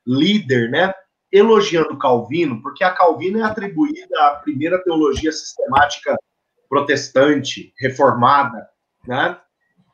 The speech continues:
E nessa carta de Calvino, eu vou parafrasear, nessa carta de Armínio, aliás, eu vou parafrasear, porque, obviamente, eu não vou lembrar as palavras ao pé da letra, mas ele diz assim, "Olha,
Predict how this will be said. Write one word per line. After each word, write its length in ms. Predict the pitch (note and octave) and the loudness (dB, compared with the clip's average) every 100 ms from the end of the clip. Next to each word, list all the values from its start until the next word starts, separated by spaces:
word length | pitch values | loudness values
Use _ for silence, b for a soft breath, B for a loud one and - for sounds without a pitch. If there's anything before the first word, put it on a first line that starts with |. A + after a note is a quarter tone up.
| - | -4
E 640 | D3+ D3+ D3+ D3 D3 - D3+ | 0 2 0 -2 -4 -8 -10
nessa 420 | E3 G3+ A3 A3 | -4 -2 -2 -2
carta 720 | - F#3 F3 E3 D3+ C3+ A2+ A2+ | -2 0 2 2 0 -8 -10 -12
de 140 | A#2+ | -16
Calvino, 640 | - C3 B2 A#2+ F3+ D#3+ B2 | -4 -2 -2 -6 -8 -6 -4
eu 120 | B2+ | -4
vou 160 | C#3 D3 | -4 -4
parafrasear, 880 | C#3 - C#3 B2 A#2 C3 D#3+ D#3+ - | -4 -4 -6 -6 -4 0 0 -2 -6
nessa 220 | B2+ - | -6 -6
carta 340 | - E3 E3 D3+ | 0 0 0 -2
de 100 | D3 | 0
Armínio, 520 | C3+ C#3 E3+ D#3+ B2 | -2 -2 -4 -2 -2
aliás, 580 | A#2+ C#3 E3 - - - | -2 0 0 0 -6 -12
eu 100 | B2+ | -10
vou 160 | D3 | -6
parafrasear, 720 | D#3 D3 - C#3 A2+ B2 D3 - | -2 -2 -2 -4 -4 0 -2 -2
porque, 200 | C3+ C#3 | -6 0
obviamente, 580 | C3+ A2+ C3 C3 C#3 D3+ | 0 2 -2 -2 -6 -6
eu 60 | |
não 120 | C#3 | -2
vou 80 | C3+ | 2
lembrar 500 | B2+ B2 B2+ A2+ - _ _ _ _ - | 4 4 4 2 -2 _ _ _ _ -4
as 160 | B2 | -2
palavras 600 | - C3 A#2+ C3 A#2+ A#2+ | 2 2 4 2 2 0
ao 160 | A#2+ A#2+ | 0 0
pé 140 | C3+ | 2
da 100 | B2 | 0
letra, 560 | A2+ C#3+ G3 C#3+ A#2 - _ _ _ _ C#3 | 2 4 2 2 -4 -6 _ _ _ _ -2
mas 180 | C#3 | 0
ele 220 | E3 E3 D#3+ | 0 -4 -2
diz 160 | F3 F3+ | -4 0
assim, 340 | - - D#3 | -4 -2 0
"Olha, 420 | F3 E3 C3 G#2+ | 2 4 2 -2